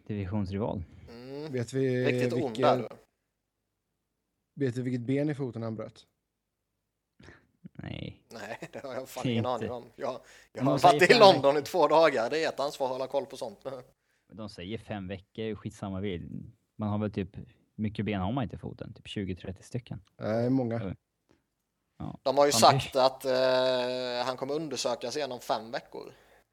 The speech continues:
Speaker 2: Ehm,
Speaker 1: Jag hoppas att det är fem veckor
Speaker 2: så det
Speaker 1: till.
Speaker 2: kan, ja, exakt.
Speaker 1: Ja, men det är viktigt att de tappar honom, alltså för, ja, i min,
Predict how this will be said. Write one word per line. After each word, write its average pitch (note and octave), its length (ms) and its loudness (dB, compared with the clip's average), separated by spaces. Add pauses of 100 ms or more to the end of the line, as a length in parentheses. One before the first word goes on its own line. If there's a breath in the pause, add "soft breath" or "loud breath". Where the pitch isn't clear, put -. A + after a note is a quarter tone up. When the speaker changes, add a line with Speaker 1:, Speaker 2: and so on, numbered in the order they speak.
(160)
Speaker 2:
Ehm, A2 920 -12 (320)
Speaker 1:
Jag G#2 100 -4
hoppas F#2+ 220 -6
att C#3 100 -6
det E3 60 -6
är D3 40 -10
fem G#2+ 180 -4
veckor G2 140 -8
Speaker 2:
så - 60 -10
det B2 60 -6
Speaker 1:
till. D3 100 -6
Speaker 2:
kan, A2 260 -2
ja, B2 320 -10
exakt. - 440 -12 (2500 soft breath)
Speaker 1:
Ja, C#3 260 -2
men C3 80 -2
det D3 60 2
är D3 260 2
viktigt C3+ 420 -6
att C#3 120 -4
de A#2+ 120 -4
tappar G#2 560 -4
honom, G#2+ 460 -8
alltså G2+ 200 -6
för, G2 240 -4
ja, F#2+ 320 -4
i G2+ 80 -8
min, G2 260 -6